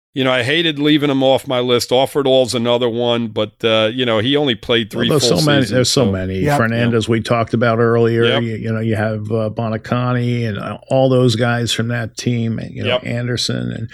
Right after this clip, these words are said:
Speaker 2: then you go into the eighties, and you have Brzezinski, as I mentioned earlier, and all, you know, all the Killer Bees, the Blackwood brothers. How about
Speaker 1: Yeah.
Speaker 2: those guys, right?
Speaker 1: Oh, yeah. Yeah.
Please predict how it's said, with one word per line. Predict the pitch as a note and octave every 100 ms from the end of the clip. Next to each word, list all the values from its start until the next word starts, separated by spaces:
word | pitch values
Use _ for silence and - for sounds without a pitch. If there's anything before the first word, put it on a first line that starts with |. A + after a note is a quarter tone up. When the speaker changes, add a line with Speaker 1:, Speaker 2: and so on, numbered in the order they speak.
| - _
Speaker 2:
then | C3
you | C3
go | C3 B2+
into | A#2
the | A#2+ A2+
eighties, | B2 B2+ B2+ A2+
and | B2
you | B2
have | B2 A#2+
Brzezinski, | A#2+ B2 A#2+ A#2 - B2
as | A#2 A#2
I |
mentioned | A#2+ A#2+ - A#2+ A2+
earlier, | A#2+ A#2+ A#2+ A#2+ B2
and | A#2+
all, | F#2 A#2 A#2+ A2
you | B2
know, | A2+ A2
all | C3 B2+
the |
Killer | B2 C3 B2 G#2
Bees, | A#2+ C3 C3+ C3 B2
the | G#2
Blackwood | G2+ A2+ B2 C3 C3
brothers. | B2 B2 C3 B2+ B2+ - - _
How | D3
about | D3 B2
Speaker 1:
Yeah. | G#2+
Speaker 2:
those | G#2+ G2+
guys, | A#2+ A#2 G2+ G#2+
right? | A#2 D#3
Speaker 1:
Oh, | G#2+
yeah. | F#2+ F2+ E2+ -
Yeah. | G#2